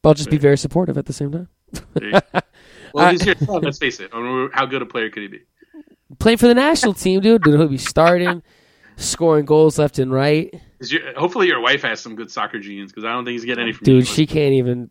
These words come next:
Speaker 1: pff, kick a soccer ball straight to save her freaking life. <laughs>
Speaker 2: So where's all this co-, where, where's, where are the gene-, where's the talent genes coming
Speaker 1: Definitely
Speaker 2: from?
Speaker 1: not from me, 'cause I got my, I, 'cause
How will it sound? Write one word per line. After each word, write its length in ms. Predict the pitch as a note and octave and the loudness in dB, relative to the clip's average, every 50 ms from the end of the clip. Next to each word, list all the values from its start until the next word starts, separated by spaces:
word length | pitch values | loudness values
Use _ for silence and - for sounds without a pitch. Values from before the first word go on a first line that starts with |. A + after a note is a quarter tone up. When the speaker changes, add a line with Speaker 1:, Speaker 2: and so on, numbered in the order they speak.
| - | -12
Speaker 1:
pff, 240 | - - - - - - | -12 -12 -12 -12 -10 -8
kick 180 | - C#3 - | -6 -6 -6
a 60 | C3+ - | -6 -6
soccer 320 | - C3 B2 B2 B2 C3 | -6 -6 -6 -6 -6 -6
ball 160 | B2+ - - | -6 -6 -6
straight 400 | - - - - D4 - B2 - | -6 -6 -4 -2 0 0 0 0
to 80 | - A#3+ | -2 -2
save 240 | - - B2+ A#2+ A#2 | -2 -2 -6 -4 -4
her 80 | A2 | -8
freaking 440 | - - - - B2 - - B2 A2+ | -8 -6 -4 -4 -4 -4 -4 -8 -8
life. 400 | A#2 A#2 A2+ - G#2 - - - _ _ - - - - | -8 -6 -6 -6 -8 -10 -12 -20 _ _ -20 -20 -20 -20
<laughs> 100 | - - _ _ _ _ _ _ _ _ - - - - G#3+ G3+ F#3+ - - - - - - _ _ - D#3+ | -20 -20 _ _ _ _ _ _ _ _ -20 -20 -20 -20 -18 -18 -18 -18 -20 -20 -20 -20 -20 _ _ -16 -14
Speaker 2:
So 160 | - A3 A3 | -8 -6 -2
where's 240 | A#3+ D4 E4 D#4 D4 | 0 0 0 0 0
all 140 | D#4+ A3 G#3+ | -2 -2 -2
this 120 | G#3 G#3+ | -4 -4
co-, 200 | - - - F#3+ | -6 -6 -2 0
where, 200 | F#3+ G3 F#3+ F#3+ | 0 0 0 -2
where's, 280 | F3+ F#3 F#3+ F#3+ F#3+ F3 | -2 -4 -4 -4 -6 -6
where 200 | D#3+ E3+ F#3+ G3+ | -4 -2 -2 -2
are 40 | G3 | -2
the 140 | F3+ E3 D3+ | -2 -4 -6
gene-, 420 | C#3 C#3+ D3+ D#3+ F#3 F#3+ - - | -6 -10 -8 -8 -8 -8 -6 -6
where's 160 | D3+ D#3+ D#3+ | -6 -6 -6
the 120 | D3+ D3+ D3 | -6 -10 -10
talent 400 | - - D3 D#3 E3 D3+ - - | -4 -4 -2 -2 -4 -6 -10 -16
genes 260 | A#2 A#2 A2 G#2+ - | -20 -18 -16 -10 -6
coming 100 | D3 D3+ | -4 -4
Speaker 1:
Definitely 180 | D3+ - D3+ C#3+ | 0 2 2 4
Speaker 2:
from? 80 | C#3 C#3 | 4 4
Speaker 1:
not 140 | C#3 C3 - | 2 2 0
from 180 | - C3 B2 B2 | -2 -4 -2 -2
me, 160 | B2 A#2+ A#2 | -2 -4 -4
'cause 140 | - C#3 B2+ | -4 -4 -4
I 80 | C3 C3 | -4 -2
got 240 | C3 C3 C3 B2+ | -2 -4 -6 -4
my, 180 | C3 B2 A#2 A2+ - - | -6 -6 -6 -6 -8 -6
I, 140 | A2 C3+ | -4 -4
'cause 340 | C#3 - - D3 C3 B2 B2 | -4 -2 0 0 0 0 -2